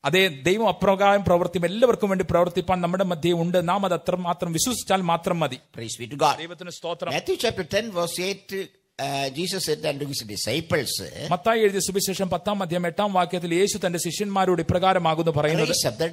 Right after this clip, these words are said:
Speaker 2: dead."
Speaker 1: "നിങ്ങൾ
Speaker 2: Raise up.
Speaker 1: മരിച്ചവരെ ഉയർപ്പിപ്പിൻ."
Speaker 2: Praise be to God.
Speaker 1: ദൈവത്തിന് സ്തോത്രം.
Speaker 2: That is not the power of resurrection.
Speaker 1: അതല്ല പുനരുത്ഥാനത്തിന്റെ ശക്തി എന്ന് പറയുന്നത്.
Speaker 2: Uh, that is a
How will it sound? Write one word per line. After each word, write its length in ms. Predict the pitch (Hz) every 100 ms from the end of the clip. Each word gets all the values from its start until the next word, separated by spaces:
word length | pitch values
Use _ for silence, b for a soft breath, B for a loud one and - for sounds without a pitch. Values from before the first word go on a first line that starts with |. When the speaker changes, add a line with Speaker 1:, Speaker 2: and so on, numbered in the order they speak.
| 151
Speaker 2:
dead." 600 | 113 92 104 - - 147
Speaker 1:
"നിങ്ങൾ 200 | 214 208
Speaker 2:
Raise 120 | 175
up. 60 |
Speaker 1:
മരിച്ചവരെ 440 | 170 - - 185 175
ഉയർപ്പിപ്പിൻ." 720 | 190 175 185 - 190 185 143 107 _ -
Speaker 2:
Praise 300 | 131 - 120
be 60 |
to 80 | 123
God. 140 | 120 107
Speaker 1:
ദൈവത്തിന് 340 | 180 175 185
സ്തോത്രം. 440 | - 170 165 160
Speaker 2:
That 220 | 123 175 240
is 140 | 269
not 200 | 220 208
the 100 | 190
power 240 | 165 160 120
of 140 | - 123
resurrection. 840 | 117 - 117 - 107 87 92 262 -
Speaker 1:
അതല്ല 500 | 135 170 214 196 202
പുനരുത്ഥാനത്തിന്റെ 800 | 214 190 180 180 180 180 175 180 170
ശക്തി 220 | 143 180
എന്ന് 140 | 165
പറയുന്നത്. 300 | 151 143 139
Speaker 2:
Uh, 220 | 120 117
that 180 | 131 139 185
is 260 | - 196
a 180 | 180 175